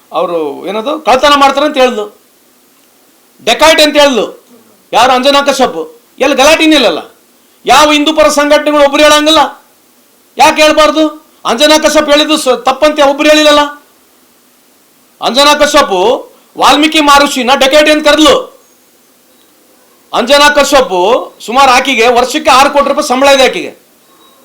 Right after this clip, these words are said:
ವರ್ಷಕ್ಕೆ ಆರು, ಆರು ಕೋಟಿ ರೂಪಾಯಿ ಸಂಬಳ ಇದೆ ಆಯಮ್ಮಗೆ, ಪ್ಯಾಕೇಜ್ ಇದೆ. ಆಯಮ್ಮ ಬಂದು ವಾಲ್ಮೀಕಿ ಮಹರ್ಷಿ ಡೆಕಾಯ್ಟ್ ಅಂತ ಹೇಳ್ತಾಳೆ ಆಕೆ ಪಬ್ಲಿಕ್ನಲ್ಲಿ. ಇವತ್ತು ಯಾರು ಒಬ್ರು ಹಿಂದೂ ಪರ ಸಂಘಟನೆಗಳು ಇನ್ನು ವಿರುದ್ಧವಾಗಿ ಮಾತನಾಡಲ್ಲಲ್ಲ,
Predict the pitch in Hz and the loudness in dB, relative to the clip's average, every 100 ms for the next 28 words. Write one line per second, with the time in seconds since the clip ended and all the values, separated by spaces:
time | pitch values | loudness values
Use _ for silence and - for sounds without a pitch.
0 | _ _ _ _ _ - 202 247 302 262 | _ _ _ _ _ -6 -4 -2 0 2
1 | 269 - 226 277 277 269 262 294 254 269 | 2 0 0 0 0 -2 -2 -2 0 0
2 | 269 226 240 226 156 - _ _ _ _ | 2 2 2 -2 -4 -12 _ _ _ _
3 | _ _ _ 220 262 294 277 226 - - | _ _ _ -2 0 0 0 0 -2 -8
4 | _ _ _ - 202 294 311 302 277 226 | _ _ _ -2 0 2 2 2 2 2
5 | 214 285 302 - _ - 214 302 302 311 | 2 2 0 -10 _ -2 0 2 0 -2
6 | 302 277 277 269 302 208 240 254 302 294 | 0 2 2 0 -2 -2 -2 0 0 0
7 | 294 277 285 277 285 269 262 220 262 247 | 0 0 2 2 0 0 -4 -6 -8 -4
8 | 254 175 - - _ _ _ _ _ _ | -4 -4 -10 -20 _ _ _ _ _ _
9 | _ _ _ _ _ - 285 277 294 320 | _ _ _ _ _ -2 0 2 2 2
10 | 311 311 302 311 311 285 285 302 294 294 | 0 0 -2 0 0 0 -2 -2 -2 -2
11 | 277 277 269 285 277 277 285 277 277 | -2 -4 -2 0 0 0 0 0 0